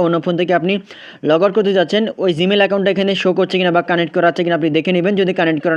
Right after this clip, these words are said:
না থাকে আপনি কানেক্ট করবেন, তারপর এখান থেকে Google অ্যাকাউন্টটা আপনি ওপেন করবেন। Google অ্যাকাউন্ট ওপেন হওয়ার পরে security and sign লেখা আছে দুই নম্বর যে অপশনটা, আপনি এই অপশনটা ওপেন করবেন। ওপেন করার পরে নিচের দিকে just একটু স্ক্রল করবেন। নিচের দিকে স্ক্রল করার পরে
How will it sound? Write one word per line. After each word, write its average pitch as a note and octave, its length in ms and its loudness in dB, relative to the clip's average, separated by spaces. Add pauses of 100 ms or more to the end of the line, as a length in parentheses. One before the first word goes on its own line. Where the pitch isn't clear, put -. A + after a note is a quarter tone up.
না D#3 100 0
থাকে E3+ 180 -2
আপনি F3 100 -4 (100)
কানেক্ট F3 280 0
করবেন, F3+ 280 0
তারপর E3+ 260 2
এখান E3 180 -2
থেকে E3+ 140 0 (540)
Google G3 240 4
অ্যাকাউন্টটা F#3+ 340 2
আপনি G#3+ 100 0 (200)
ওপেন E3+ 260 0
করবেন। C3 240 0 (240)
Google G3+ 260 4
অ্যাকাউন্ট A#3+ 220 2 (120)
ওপেন A3 200 0
হওয়ার A3+ 200 4
পরে A3+ 120 4 (120)
security A#3+ 440 2
and A#3+ 160 0
sign G3+ 220 0
লেখা F#3+ 200 2
আছে G#3+ 180 0
দুই F#3 140 2
নম্বর E3+ 240 2
যে E3 100 4
অপশনটা, F3 360 0
আপনি F3+ 160 -4
এই E3 100 4
অপশনটা F3 300 0 (220)
ওপেন F#3 260 -2
করবেন। D3 220 2 (160)
ওপেন G3 220 -2
করার G3 200 4
পরে A3 100 2 (100)
নিচের G3 220 0
দিকে F#3 180 2
just G3 220 -2
একটু E3 140 -4 (100)
স্ক্রল F3 300 0
করবেন। C3+ 240 0 (180)
নিচের G3+ 240 0
দিকে A#3+ 200 0
স্ক্রল C4 240 2
করার B3+ 180 2
পরে B3+ 120 4